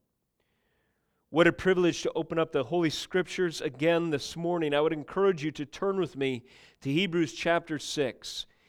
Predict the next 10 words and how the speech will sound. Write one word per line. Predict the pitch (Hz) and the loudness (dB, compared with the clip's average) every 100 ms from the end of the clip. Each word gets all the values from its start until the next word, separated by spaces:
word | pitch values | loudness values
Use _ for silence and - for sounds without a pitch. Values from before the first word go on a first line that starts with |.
| _ _ | _ _
Hebrews | 185 185 202 - | -2 -2 -4 -4
six, | - 190 175 - | 0 2 2 -4
verses | 151 139 147 131 | -6 -6 -8 0
nine | 151 156 165 170 175 _ | 4 4 2 -2 -8 _
through | - 160 | -4 -4
twenty | - - 196 170 | -4 -4 0 0
this | 147 131 - | 0 -2 -4
morning | 139 143 160 156 | -2 -2 -2 -2
will | 131 | -4
be | 120 151 156 | -2 0 0